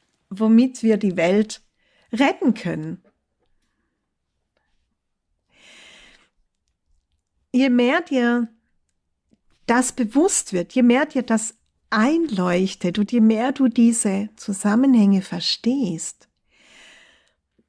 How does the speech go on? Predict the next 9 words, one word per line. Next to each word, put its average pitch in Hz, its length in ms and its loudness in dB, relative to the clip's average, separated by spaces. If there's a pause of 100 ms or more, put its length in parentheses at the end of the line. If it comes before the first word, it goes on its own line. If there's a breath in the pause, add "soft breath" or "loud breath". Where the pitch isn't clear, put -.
(240)
desto 294 320 0
mehr 240 440 2 (920)
immun 247 600 2
wirst 247 400 -2
du 226 60 4
gegen, 233 540 2 (240 soft breath)
<clears throat> - 340 -2
entschuldige, 214 1040 2 (280)
desto 233 800 0